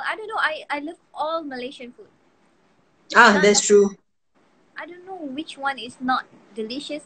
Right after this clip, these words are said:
Speaker 1: I think everything is delicious. I don't know, Malaysians are gifted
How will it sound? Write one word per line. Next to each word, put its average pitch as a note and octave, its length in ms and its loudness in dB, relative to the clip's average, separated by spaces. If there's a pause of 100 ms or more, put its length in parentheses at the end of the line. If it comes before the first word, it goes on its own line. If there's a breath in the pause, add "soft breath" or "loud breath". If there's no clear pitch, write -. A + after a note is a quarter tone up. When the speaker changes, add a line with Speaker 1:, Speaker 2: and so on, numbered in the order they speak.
Speaker 1:
I C#4 120 -4
think C#4+ 220 -16
everything B3+ 500 -4
is G#3+ 80 -20 (100)
delicious. F#3+ 400 -12 (880)
I C4 60 -6
don't D4 120 -4
know, F4 80 -8
Malaysians B3 560 -6
are A#3+ 60 -6
gifted A3+ 440 -6